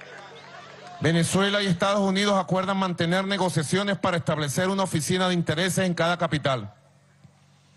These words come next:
La República Bolivariana de Venezuela considera oportuno informar a la opinión pública en relación con su decisión soberana de romper relaciones con el gobierno de Estados Unidos de Norteamérica, anunciado por el presidente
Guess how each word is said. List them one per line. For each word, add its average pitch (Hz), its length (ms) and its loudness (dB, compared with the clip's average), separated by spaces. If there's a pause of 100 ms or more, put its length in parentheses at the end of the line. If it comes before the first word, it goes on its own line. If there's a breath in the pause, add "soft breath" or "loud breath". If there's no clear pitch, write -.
(300 loud breath)
La 151 140 2
República 185 540 0
Bolivariana 185 580 2
de 190 60 2
Venezuela 170 580 0 (640 loud breath)
considera 170 580 2
oportuno 185 580 0
informar 175 480 2
a 190 60 2
la 190 80 2
opinión 170 380 2
pública 196 640 0 (540 loud breath)
en 165 140 2
relación 160 460 0
con 196 180 0
su 185 140 0
decisión 170 520 0
soberana 190 720 0 (580 soft breath)
de 151 160 0
romper 156 440 0
relaciones 190 500 0
con 190 160 0
el 175 80 2
gobierno 180 480 0
de 185 60 2
Estados 196 340 0
Unidos 185 320 2
de 196 80 2
Norteamérica, 170 680 0 (600 loud breath)
anunciado 170 680 2
por 208 120 0
el 185 100 -2
presidente 180 680 0